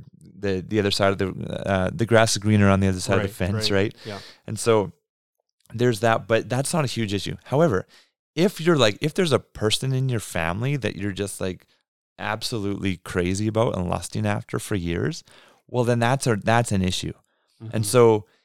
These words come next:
Speaker 1: if you're, you know, i-, i-, if you're really finding yourself, um, craving something in a,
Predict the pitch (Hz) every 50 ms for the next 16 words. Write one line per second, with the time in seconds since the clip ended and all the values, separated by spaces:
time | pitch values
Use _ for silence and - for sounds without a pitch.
0 | _ _ _ _ _ - 135 135 - - - 147 151 147 135 131 117 113 107 -
1 | - - 71 73 52 - - 113 127 120 117 113 110 113 110 71 87 85 - -
2 | - - - - - 95 117 - - - 143 139 123 107 98 104 107 113 117 123
3 | 117 - - - 98 92 95 98 107 110 113 110 101 95 - - - 92 92 95
4 | 87 85 - - - - - _ - - 98 95 95 92 92 90 87 - - _
5 | _ - - _ _ - 92 - _ - - - 107 107 113 117 117 127 123 107
6 | 101 - - 98 95 92 - 101 98 - 104 101 98